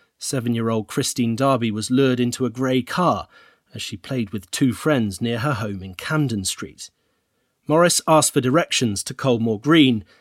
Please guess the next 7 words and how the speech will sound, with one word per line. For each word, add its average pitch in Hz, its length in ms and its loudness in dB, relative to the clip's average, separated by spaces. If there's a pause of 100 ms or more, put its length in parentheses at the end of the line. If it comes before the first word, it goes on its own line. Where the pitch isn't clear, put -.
(340)
and 104 160 -6
when 110 160 -6
given 160 240 2
directions, 120 760 0 (380)
he - 140 -14
feigned 131 480 -2
confusion 123 680 0